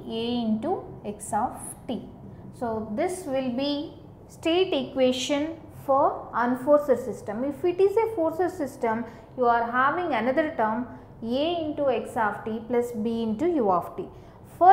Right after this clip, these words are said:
un-, unforced system, we are not having the second term B into u of t. So, here x da-, dot of t,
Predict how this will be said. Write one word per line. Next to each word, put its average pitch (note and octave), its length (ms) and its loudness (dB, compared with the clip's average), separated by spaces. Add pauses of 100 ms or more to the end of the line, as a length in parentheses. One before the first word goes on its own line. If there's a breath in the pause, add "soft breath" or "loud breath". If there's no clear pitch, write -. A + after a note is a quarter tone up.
un-, C4 480 6
unforced D#4 720 2
system, C4 520 -4
we A#3+ 120 6
are A#3+ 160 4
not D4+ 340 4
having C4+ 400 2
the C4 100 0
second D4+ 580 -4
term A#3 580 0
B C4+ 320 0
into B3 420 -2
u B3 180 2
of E3+ 240 -2
t. - 120 -10 (560 loud breath)
So, D4 220 4
here E4+ 600 2 (180)
x B3 220 -6
da-, A#3 680 2
dot C4+ 320 6
of - 300 2
t, A#3+ 240 -2